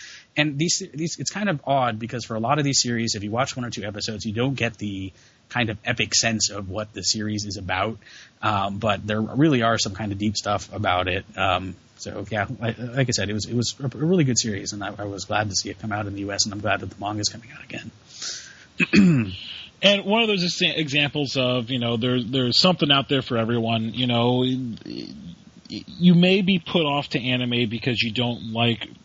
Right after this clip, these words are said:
Speaker 2: the, it being stereotyped in a certain fashion. You may have a, a stereotype when it comes to anime, but really, it covers a wide swath of stuff. There's some horror anime.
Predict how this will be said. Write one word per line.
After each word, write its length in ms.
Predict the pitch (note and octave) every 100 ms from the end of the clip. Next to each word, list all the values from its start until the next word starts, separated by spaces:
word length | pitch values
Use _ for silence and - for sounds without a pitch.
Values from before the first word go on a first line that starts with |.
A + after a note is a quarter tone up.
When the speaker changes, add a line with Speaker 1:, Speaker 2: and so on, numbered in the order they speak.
| -
Speaker 2:
the, 960 | B2 B2 A#2+ A#2 A#2 A2 F#2 D2 F2 -
it 280 | - D3 B2+
being 220 | C3 B2
stereotyped 560 | - C#3 B2 A#2+ A#2+ A#2
in 60 |
a 60 | A2
certain 240 | - G#2
fashion. 440 | G#2 A#2 G#2+ - A2
You 80 | A2
may 160 | A#2+
have 180 | A#2 A2
a, 100 | G#2 - A2
a 20 |
stereotype 500 | - C3 A2+ A#2 A2
when 80 | A2
it 60 |
comes 180 | A2 G#2+
to 60 | G#2+
anime, 320 | A2+ A2 G#2+ G#2
but 120 | A#2
really, 480 | C#3 A#3+ A3+ C3 A#2+ - - - - _ -
it 380 | A2+ - F3+
covers 400 | - F3 D3 A#2+
a 40 | B2
wide 480 | A2+ A#2+ A#2+ A#2 G#2
swath 320 | - A2+ G#2
of 60 |
stuff. 280 | G#2+ - G2+ -
There's 220 | A#2+ -
some 140 | B2
horror 480 | G#2+ - D3+ D3 D3
anime. 640 | C#3+ C3+ C3+ C3 C3 C3